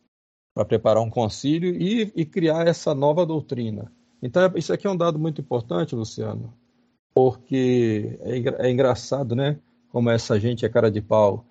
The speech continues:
É, por exemplo, o padre Paulo Ricardo, que vem com essa história de marxismo cultural, né,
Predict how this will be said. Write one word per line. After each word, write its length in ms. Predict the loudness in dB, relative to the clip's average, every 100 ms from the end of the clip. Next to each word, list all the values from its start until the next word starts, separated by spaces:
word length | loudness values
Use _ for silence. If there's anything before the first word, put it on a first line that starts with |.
| _ _ _ _ -2
É, 1040 | 2 2 2 0 0 0 0 -2 -2 -4 -2
por 120 | 0
exemplo, 520 | 0 -2 -2 -4 -4
o 40 |
padre 300 | 0 0 0
Paulo 200 | 2 2
Ricardo, 640 | 2 0 0 0 0 -6 -14 _ _ _ _ _ _ _ _ _ _ _ _
que 140 | _ 0
vem 140 | 2
com 80 | 2
essa 200 | 2 0
história 320 | 2 0 2
de 80 | 2
marxismo 600 | 0 -2 -6 -4 -2 -2
cultural, 1000 | -6 -4 0 4 4 4 4 2 -4 -12 _
né, 280 | -4 -4